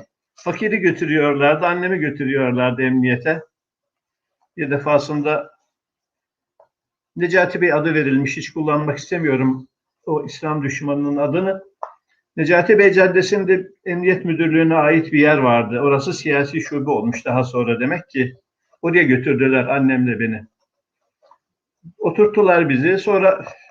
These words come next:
memur geldi. Dedi ki sen git babanı bul. Yoksa annen burada kalacak. Sen de gelip burada kalacaksın. Ben de mübarek nereden bulayım dedim ben. Ben buraları bilmiyorum zaten. Babamın nerede olduğunu hiç bilmiyorum. Nereden bulursan bul dedi.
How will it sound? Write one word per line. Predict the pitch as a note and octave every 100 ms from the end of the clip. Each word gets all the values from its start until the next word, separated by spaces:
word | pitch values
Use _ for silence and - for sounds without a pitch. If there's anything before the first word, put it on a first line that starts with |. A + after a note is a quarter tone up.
| _ -
memur | E3+ D#3 D#3+ D#3+
geldi. | D3 C3+ C#3 D3+
Dedi | E3 F#3
ki | -
sen | F3+ F3
git | E3+ -
babanı | D#3+ E3+ F3+
bul. | F#3 G3+ - - _
Yoksa | E3+ - E3 F3
annen | D#3+ D#3 E3 E3
burada | D#3 D3 C#3+
kalacak. | C#3+ B2 A#2+ E3
Sen | - D3+ D3
de |
gelip | C3 D3 -
burada | E3 C#3+ C#3
kalacaksın. | C3 G#2+ A2 A2 F3+ F3+ _ _ _ _ _ _ _ _ -
Ben | G3+
de | F#3+
mübarek | F#3+ G3 G3 E3+ F3
nereden | F#3 G3 E3+ D3
bulayım | C3 B2+ B2+ A#2+
dedim | G#2+ A#2 A2
ben. | G#2+ G2+ - _ _ _ _ _ _
Ben | F3+ A3
buraları | G#3 G3+ F#3 F#3
bilmiyorum | D#3+ D#3 D#3 C#3 C3 A#2+
zaten. | A2+ A2+ A#2+ A#2+
Babamın | C#3+ D#3 E3+ D#3+
nerede | D3+ F#3 G3
olduğunu | F#3 D#3 C3+
hiç | B2+ -
bilmiyorum. | B2+ A2+ G#2 G#2+ A#2 C3+ _ _ _ _ _ _ _ _ _ _ _ _ _ _ _ _ _ _ _ _ _
Nereden | - E3+ D#3+ D#3 D3
bulursan | C#3 C#3 D#3+ D3
bul | C3 A#2+
dedi. | A#2 A2+ A#2